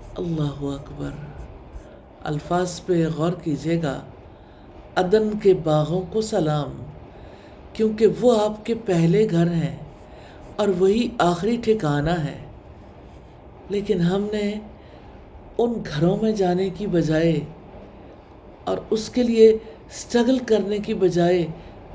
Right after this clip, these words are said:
دشمن کی غلامی اختیار کر لی۔ پھر کیسے ممکن ہے کہ ہم اپنے وطن لوٹنے اور سلامت رہنے کا خواب دیکھ سکیں؟ اللہ تعالیٰ سے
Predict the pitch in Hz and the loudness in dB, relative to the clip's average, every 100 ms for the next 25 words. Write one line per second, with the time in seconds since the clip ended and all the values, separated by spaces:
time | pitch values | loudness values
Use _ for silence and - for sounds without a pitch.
0 | 165 208 208 220 220 220 220 156 156 151 | -2 -2 -2 -2 -2 0 0 2 4 4
1 | 151 208 214 - 185 180 170 147 147 151 | 4 2 0 2 2 2 0 -2 -2 -4
2 | 131 - - - - - - - - - | -4 -10 -16 -18 -20 -20 -20 -20 -20 -20
3 | - - - - - - - - - - | -20 -20 -20 -20 -20 -20 -20 -20 -20 -20
4 | - - 247 247 190 175 233 202 175 165 | -10 -4 -2 0 -2 0 0 0 0 0
5 | 180 165 160 160 165 160 160 160 156 156 | 0 -2 -2 -4 -4 -4 -4 -6 -4 -2
6 | 147 143 175 165 147 139 139 156 151 131 | 0 0 0 2 2 2 0 -4 -6 -6
7 | - - - - - - - - 170 165 | -10 -20 -20 -20 -20 -18 -10 -2 -2 0
8 | 175 160 160 170 175 175 165 165 170 165 | 2 2 2 0 0 2 4 6 6 2
9 | 160 - 143 156 151 143 139 - 127 - | -4 -6 -6 -6 -4 -4 -4 -6 -10 -10
10 | - - - - - - - - - - | -12 -14 -18 -20 -20 -20 -20 -20 -20 -20
11 | - - - - - - - - - - | -20 -20 -20 -20 -20 -20 -20 -20 -20 -20
12 | - - - - - - - - - - | -20 -20 -20 -20 -20 -20 -20 -20 -20 -20
13 | - - - 185 185 - - - - - | -20 -20 -20 -20 -20 -20 -20 -20 -20 -20
14 | - - - - - - - - 147 147 | -20 -20 -20 -20 -20 -20 -10 -4 -2 -2
15 | 147 143 160 165 151 135 | -2 -2 -2 -4 -4 -4